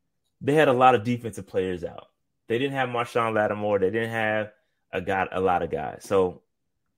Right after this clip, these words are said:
that's just, it, it, it is what it is. We, I'm, I'm happy that we're three and oh. I'm not trying to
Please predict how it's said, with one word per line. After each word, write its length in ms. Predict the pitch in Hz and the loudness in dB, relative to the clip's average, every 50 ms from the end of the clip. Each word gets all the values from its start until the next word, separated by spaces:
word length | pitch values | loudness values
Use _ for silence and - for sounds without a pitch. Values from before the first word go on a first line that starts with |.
| _ _ | _ _
that's 180 | - - 117 - | -6 -6 -4 -2
just, 220 | 151 135 - - _ _ _ | -4 -4 -4 -6 _ _ _
it, 180 | - 131 143 - | -4 -4 -4 -4
it, 220 | 127 135 131 - | -4 -8 -6 -2
it 140 | 143 147 147 | 0 0 2
is 180 | 151 143 131 117 | 2 2 0 0
what 200 | 113 110 101 95 | 0 0 0 0
it 180 | 85 80 78 | 0 -4 -10
is. 80 | 82 87 | -10 -8
We, 240 | 104 123 143 - - - - _ _ - - | -4 -4 -4 -4 -6 -14 -18 _ _ -4 0
I'm, 200 | 139 165 160 127 | 2 2 2 0
I'm 160 | 131 147 160 | -2 -2 -2
happy 360 | 156 151 147 143 135 135 123 | 2 4 4 4 4 4 0
that 180 | 113 110 101 101 | 2 2 2 2
we're 140 | 107 110 101 | 0 -2 -4
three 260 | - 113 107 98 98 | -4 -6 -6 -4 -4
and 80 | 92 85 | -6 -6
oh. 120 | 80 80 82 | -8 -10 -10
I'm 100 | 98 117 | -8 -6
not 160 | 120 107 - | -6 -6 -6
trying 300 | - 120 110 107 107 104 | -4 -4 -2 -2 0 0
to 160 | 98 90 - | 0 0 -2